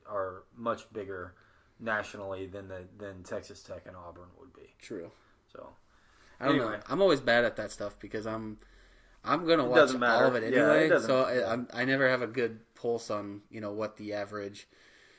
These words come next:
Speaker 2: I, I should just, like, text my parents, like, "Are you watching the game on Monday?" Like,
Speaker 1: <laughs>
Speaker 2: they're a good feeler out for,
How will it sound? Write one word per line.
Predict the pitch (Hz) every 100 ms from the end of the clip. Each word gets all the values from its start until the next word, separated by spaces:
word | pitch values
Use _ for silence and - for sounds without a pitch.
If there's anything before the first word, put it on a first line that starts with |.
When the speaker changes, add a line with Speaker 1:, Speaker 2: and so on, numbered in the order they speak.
| _ _ _ -
Speaker 2:
I, | 117 120
I |
should | 117 135
just, | 120 110
like, | 107 -
text | 107 -
my | 98
parents, | 110 101 95 101
like, | 104
"Are |
you | 107 110
watching | 107 104 104
the | 101
game | 101 95
on | 95
Monday?" | 90 90 - -
Like, | 147 151 139
Speaker 1:
<laughs> |
Speaker 2:
they're | 151 147 165
a |
good | 151 147 131 123 113
feeler | - 131 120 117
out | 110 110
for, | - 107 104